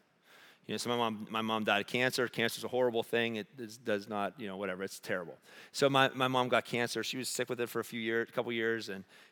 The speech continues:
anyway, so, um, I remember I was so sad the one day. I, I went home, my boyhood home, and my room is still there and all that stuff. And,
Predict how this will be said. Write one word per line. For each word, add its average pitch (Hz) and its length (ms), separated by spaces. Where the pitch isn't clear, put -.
anyway, 101 320
so, 143 380
um, 131 220
I 139 80
remember 151 340
I 139 60
was 135 100
so 170 260
sad 117 420
the 117 80
one 117 200
day. 120 200
I, 123 80
I 131 40
went 131 180
home, 139 220
my 123 140
boyhood 127 380
home, 139 420
and 117 160
my 127 60
room 135 260
is 131 80
still 135 240
there 135 220
and 135 80
all 131 100
that 131 140
stuff. 135 340
And, 113 140